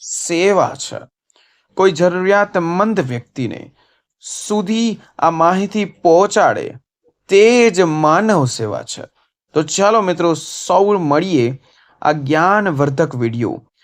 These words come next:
સેવાભાવ ભાગીદાર બનીએ અને વીડિયોને વધુમાં વધુ લોકોને શેર કરીને પહોંચાડીએ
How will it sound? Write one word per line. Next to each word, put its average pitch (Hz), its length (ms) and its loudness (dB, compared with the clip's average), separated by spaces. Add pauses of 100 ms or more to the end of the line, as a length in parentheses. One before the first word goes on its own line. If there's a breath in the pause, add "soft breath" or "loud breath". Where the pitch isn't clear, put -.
(140)
સેવાભાવ 139 1200 0 (280 soft breath)
ભાગીદાર 151 720 0
બનીએ 139 360 -2
અને 147 140 0
વીડિયોને 156 480 0
વધુમાં 156 680 2
વધુ 156 240 2
લોકોને 160 500 0
શેર 190 480 0
કરીને 165 300 0
પહોંચાડીએ 165 600 2